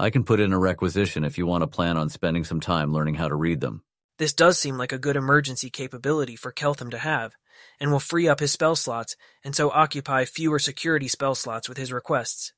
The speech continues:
Speaker 2: Keltham should maybe practice his own magic, trying to hang his first one Saint Circle wizard spell.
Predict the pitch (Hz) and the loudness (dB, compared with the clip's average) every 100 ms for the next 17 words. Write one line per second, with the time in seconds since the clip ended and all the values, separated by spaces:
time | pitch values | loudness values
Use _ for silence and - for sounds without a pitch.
0 | _ _ - 175 170 151 131 135 143 139 | _ _ 2 4 4 0 -2 -2 -2 -4
1 | 131 156 143 143 143 135 147 135 117 107 | 0 2 2 0 -4 0 0 0 -6 -10
2 | 104 - - _ - 170 156 143 - 160 | -12 -14 -20 _ 0 2 2 0 -2 -2
3 | 139 123 - 156 - 151 151 143 135 - | -2 -4 0 0 0 0 0 0 -4 -4
4 | 151 139 131 143 135 113 - 110 107 | -4 -4 -4 -4 -4 -4 -6 -8 -10